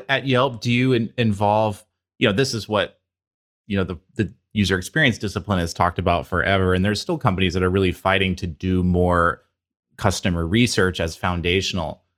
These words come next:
and not, not just jumping design, which is tooling and solutions and making stuff.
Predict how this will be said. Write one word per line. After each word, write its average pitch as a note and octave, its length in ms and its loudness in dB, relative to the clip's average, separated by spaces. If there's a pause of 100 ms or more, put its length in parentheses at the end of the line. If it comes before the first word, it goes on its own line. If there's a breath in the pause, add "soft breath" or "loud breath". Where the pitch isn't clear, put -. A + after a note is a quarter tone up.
(160)
and F2+ 160 4
not, F2 380 2
not G2 260 2
just F#2 220 -4
jumping F2+ 500 -2
design, C3 520 2
which G2+ 200 0
is F#2+ 200 -2
tooling A2 420 2
and F2 140 0
solutions F#2 640 0
and E2+ 200 0
making G2 340 2
stuff. - 460 -2